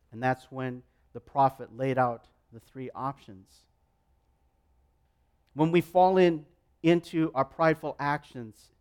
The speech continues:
and we come to that place of brokenness, we also have to embrace the consequences.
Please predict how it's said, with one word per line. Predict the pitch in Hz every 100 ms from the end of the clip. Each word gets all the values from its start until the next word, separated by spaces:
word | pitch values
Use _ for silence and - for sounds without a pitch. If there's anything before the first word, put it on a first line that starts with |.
| _ _ _ _ _ _ _
and | 139
we | 143
come | 147 175 170
to | 165
that | 156 151
place | 170 160 165
of | 127
brokenness, | 143 156 151 127 120 -
we | 135
also | 135 143 151
have | 143 135
to | - 127
embrace | 120 123 127 127 - _ _ _
the | 120
consequences. | - - 151 151 135 - 113 - 101 - _